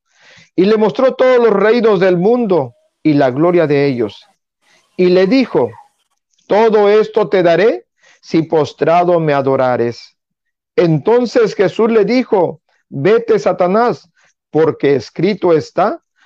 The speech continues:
al Señor tu Dios adorarás y a Él solo servirás". Nuestro Dios fue contundente, nuestro Señor Jesucristo fue categóricamente claro,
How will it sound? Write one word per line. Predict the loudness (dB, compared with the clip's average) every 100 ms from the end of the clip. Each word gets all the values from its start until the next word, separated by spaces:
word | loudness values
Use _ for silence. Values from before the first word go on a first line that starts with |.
| _ _
al | -2 0 -2
Señor | -2 -2 0 0 2 0 0
tu | 0
Dios | 2 2 2 0 -6 _ _ _ -4
adorarás | 0 2 2 2 2 0 -2 -6 _ _ _
y | -2
a | 0 2
Él | 2 0 -2
solo | -6 -2 0 2 0
servirás". | -2 -2 -2 0 -2 0 0 0
Nuestro | -2 -2 -2
Dios | 0 -2 -2
fue | -4
contundente, | -2 -4 -4 -4 0 0 -2 -4 -2
nuestro | -2 -4 -4
Señor | -2 -2 -2
Jesucristo | -4 -6 -4 -4 -4 -2 -2 -2 _ -20 _ _ -4
fue | 0 2 2 2 2 0 -6 _ _
categóricamente | -4 -2 0 0 0 0 -2 -2 -2 -2 -2 -4
claro, | 0 0 2 0 -2